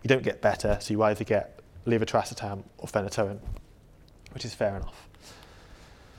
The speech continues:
Um, the Concept study, so probably hard to see. I don't know if there's a pointer on this as well, or there is. So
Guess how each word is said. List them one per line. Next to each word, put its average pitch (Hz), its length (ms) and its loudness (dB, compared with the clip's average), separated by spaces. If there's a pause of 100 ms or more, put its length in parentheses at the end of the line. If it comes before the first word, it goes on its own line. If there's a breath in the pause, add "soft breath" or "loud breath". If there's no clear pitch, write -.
(200 loud breath)
Um, 113 760 4
the 123 80 0
Concept 143 480 6
study, 135 480 6
so 120 520 6 (220)
probably 139 240 6
hard 123 240 8
to 123 80 -4
see. 120 260 6
I 120 40 10
don't 123 100 4
know 113 60 -2
if 117 100 -2
there's 113 80 0
a 113 60 -4
pointer 127 400 -2
on 117 100 0
this 120 220 -2
as 113 80 -4
well, 117 440 0 (160)
or 127 120 -4
there 113 160 4
is. 110 120 2
So 120 280 6